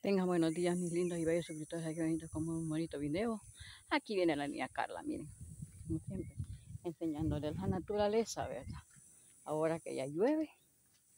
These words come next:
pues los árboles están bien vestiditos, miren. Miren qué chulo se ve. Para aquel bello suscriptor que, suscriptor que es de aquí de El Salvador,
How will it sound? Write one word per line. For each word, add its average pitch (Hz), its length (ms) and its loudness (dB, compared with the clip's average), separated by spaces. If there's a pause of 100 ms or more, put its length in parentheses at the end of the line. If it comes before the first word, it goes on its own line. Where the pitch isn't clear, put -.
(580)
pues 156 140 -2
los 151 180 -6
árboles 185 480 0 (1120)
están 185 480 -2
bien 208 480 -4
vestiditos, 180 720 -2
miren. 160 240 -4 (960)
Miren 156 300 -4
qué 156 120 -10
chulo 165 280 -10
se 170 80 -6
ve. 202 120 -10 (1160)
Para 147 160 0
aquel 165 240 -2
bello 170 240 4
suscriptor 165 560 -4
que, 165 180 2 (300)
suscriptor 165 520 0 (560)
que 170 100 -2
es 175 80 -4
de 160 80 0
aquí - 200 -4
de 160 100 0
El 147 60 -4
Salvador, 143 540 -2